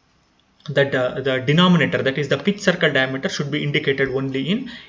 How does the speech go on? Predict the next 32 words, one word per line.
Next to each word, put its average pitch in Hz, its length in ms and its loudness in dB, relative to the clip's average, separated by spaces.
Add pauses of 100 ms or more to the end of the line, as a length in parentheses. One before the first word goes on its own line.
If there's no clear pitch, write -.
inches. - 560 -2 (140)
So 151 260 2
per - 460 2
inch 190 300 8
of 143 260 4
the 151 80 8
diameter, 127 580 0 (300)
how 185 80 8
many 170 300 6
teeth 151 320 -2
I 131 100 0
am 131 140 -2
going 127 240 -4
to 269 180 -4 (160)
have. - 260 -14 (280)
So 208 320 6
we 185 180 0
can, 185 300 4
through 226 240 2
this 214 160 2
figure, 175 260 4
we 160 80 -2
can 156 140 -2
identify 151 640 2 (360)
how 196 160 8
the 196 140 8
tooth 247 480 -2
size 175 300 4
is 160 140 0
going 156 280 0
to 147 100 0
vary 139 520 0